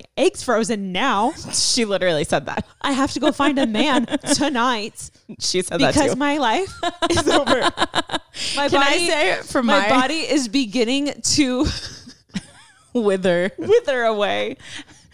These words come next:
Speaker 2: Okay, literally,
Speaker 1: It's
Speaker 2: so
Speaker 1: forsaking me.
Speaker 2: I get out of the shower. I'm completely, like, butt naked,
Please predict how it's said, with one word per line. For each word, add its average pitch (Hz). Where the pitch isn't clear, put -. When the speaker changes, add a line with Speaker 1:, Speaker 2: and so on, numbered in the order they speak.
Speaker 2:
Okay, 254
literally, 247
Speaker 1:
It's 285
Speaker 2:
so 277
Speaker 1:
forsaking 254
me. 196
Speaker 2:
I 240
get 254
out 262
of 254
the 208
shower. 143
I'm 196
completely, 294
like, 202
butt 196
naked, 175